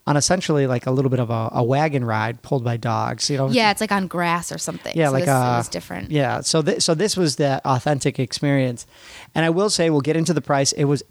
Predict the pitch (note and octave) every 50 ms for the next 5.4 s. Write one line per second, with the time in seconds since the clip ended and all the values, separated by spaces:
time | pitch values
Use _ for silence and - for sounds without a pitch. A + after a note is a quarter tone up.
0 | - - - - - - - - D3 C#3 C3 B2 B2 A#2+ - - - A2+ G2 -
1 | - - - - - - - - D#3+ D3+ F3+ D#3+ D#3+ - D#3 C#3+ C3+ C#3 C3+ B2+
2 | - C#3 C3 B2 B2+ B2+ B2 - - C#3+ C3 B2+ B2+ - C3 - - E3 F3 E3+
3 | E3 D#3 D#3 C#3+ - - - C3+ B2+ B2+ B2 B2 A#2+ A#2+ A#2 - - - - -
4 | - - - - _ _ - C3+ D3 C#3 B2+ - C3+ B2 A#2+ A#2 A2+ - - B2
5 | A2 G#2 G#2+ A2 - - B2+